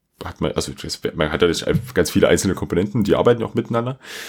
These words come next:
Und da ist es aber so, dass man eben, da man ja nur die eine Komponente testet, möchte man eben die andere möglichst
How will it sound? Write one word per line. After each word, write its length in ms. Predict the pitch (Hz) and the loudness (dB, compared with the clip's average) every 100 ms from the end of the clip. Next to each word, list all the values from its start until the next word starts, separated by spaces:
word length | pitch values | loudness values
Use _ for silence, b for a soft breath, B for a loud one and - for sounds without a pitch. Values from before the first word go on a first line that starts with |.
| B B B - | B B B -2
Und 160 | 92 | 4
da 80 | 82 | 6
ist 80 | 110 | 6
es 60 | |
aber 140 | 104 98 | 6 6
so, 100 | 101 | 4
dass 180 | 101 92 | 2 2
man 200 | 87 71 | 0 0
eben, 220 | 80 80 | -4 0
da 120 | 80 | 2
man 100 | 110 | 4
ja 80 | 95 | 2
nur 140 | 95 | 0
die 120 | - | 0
eine 160 | - 98 | 2 2
Komponente 380 | - 90 80 78 | 0 -2 0 0
testet, 460 | 120 123 147 147 | -2 0 -2 -2
möchte 300 | 101 95 - | 0 -2 0
man 160 | 98 85 | -2 0
eben 180 | 80 80 | -2 -2
die 140 | - | -4
andere 560 | - 104 - 110 110 107 B B B _ _ | -2 -4 4 6 6 2 B B B _ _
möglichst 640 | 92 104 104 101 - - | 4 4 6 2 0 -8